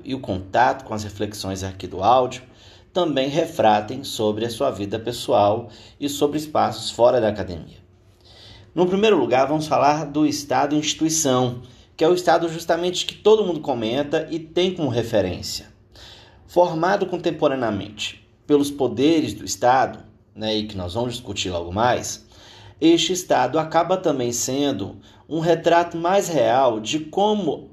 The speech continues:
a, as sociedades hierarquizam o poder e por meio deles exercem a maior força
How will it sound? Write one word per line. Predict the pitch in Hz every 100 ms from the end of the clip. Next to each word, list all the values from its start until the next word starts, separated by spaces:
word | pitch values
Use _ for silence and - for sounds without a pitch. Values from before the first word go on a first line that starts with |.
| -
a, | 190 208 - 170
as |
sociedades | 165 - 208 - 98 110 120 110 - -
hierarquizam | 151 165 170 170 - 196 202 156 120
o |
poder | 101 95 90 104 - - - - - -
e | 151
por | 151 175
meio | 175 185 180
deles | 156 160 160
exercem | 165 120 120 139 - 151 147 -
a | 139
maior | 139 151 170
força | 156 - 120 - 156